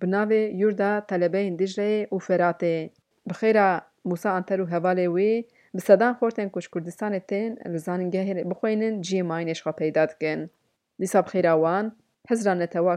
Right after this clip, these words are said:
Kurd û Kurdanetiyê di nav xortan de şîn dibe. Musa Anter di dema derbeya sala hezar nehsed û şêst û yekan de di gel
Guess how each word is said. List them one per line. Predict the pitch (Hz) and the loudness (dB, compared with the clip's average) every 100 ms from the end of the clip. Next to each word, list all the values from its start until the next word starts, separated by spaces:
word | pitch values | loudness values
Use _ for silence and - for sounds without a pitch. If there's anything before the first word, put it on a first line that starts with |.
| 175 | 0
Kurd | 208 226 226 | 2 2 2
û | 190 | -8
Kurdanetiyê | - 165 170 165 160 214 214 | -8 -4 -2 -2 -4 0 0
di | 190 | 0
nav | 190 190 | -2 -2
xortan | 170 160 190 190 | -4 -2 -2 -2
de | 185 202 226 - _ _ | -2 -2 -4 -10 _ _
şîn | - 196 180 | -2 2 2
dibe. | 156 156 156 143 _ _ _ - | 4 2 2 -2 _ _ _ -8
Musa | 170 175 | -4 0
Anter | 160 165 180 190 185 | 0 0 0 0 0
di | 170 | -2
dema | 185 175 135 | 0 0 -2
derbeya | 160 175 175 | -2 0 -2
sala | 170 175 175 | -2 -2 -4
hezar | 175 165 175 | -4 -6 -6
nehsed | 165 190 170 | -6 -8 -8
û | |
şêst | 175 180 170 175 | -6 -6 -4 0
û | |
yekan | 160 165 180 185 | 0 0 -2 2
de | 190 208 - - - - | 0 -2 -14 -20 -12 -4
di | 180 | 2
gel | 226 214 | 4 4